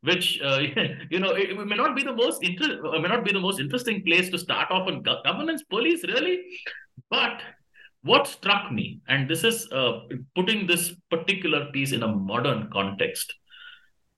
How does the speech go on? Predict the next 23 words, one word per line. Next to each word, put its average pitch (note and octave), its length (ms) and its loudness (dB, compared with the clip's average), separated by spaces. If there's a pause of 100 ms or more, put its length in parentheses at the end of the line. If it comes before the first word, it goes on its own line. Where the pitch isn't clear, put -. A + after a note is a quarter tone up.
(140)
the G3+ 140 0
Indian A#3 320 0
police G#3+ 280 0
force - 380 -2
was D#3+ 200 0
not E3 280 0
like D#3+ 200 2 (180)
the C#3+ 100 2
U C#3+ 180 0
K E3+ 220 4
police A2 340 0
force. - 580 -8 (640)
The C#3+ 340 0
British F3+ 340 0
constantly, G#3+ 840 -2 (120)
uh, C3+ 180 2
consciously G3 600 0
chose D#3+ 300 2
a C#3 60 0
model C3 400 0
for C3 180 -2
a A#2+ 100 -4
police A#2 580 2